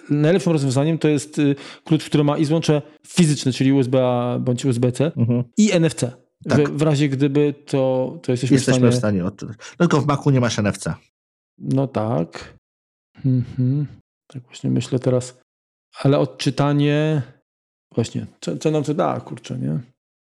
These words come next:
Speaker 2: No już jedno... Wiesz, i tak musisz wprowadzić, jeżeli klucz uszkodzisz, no to musisz go... Możesz się gdzieś tam zalogować,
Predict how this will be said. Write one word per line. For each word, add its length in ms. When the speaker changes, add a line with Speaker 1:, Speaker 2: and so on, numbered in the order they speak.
Speaker 2:
No 80
już 200
jedno... 380
Wiesz, 160
i 80
tak 180
musisz 280
wprowadzić, 460
jeżeli 220
klucz 220
uszkodzisz, 480
no 80
to 120
musisz 340
go... 220
Możesz 260
się 140
gdzieś 180
tam 160
zalogować, 720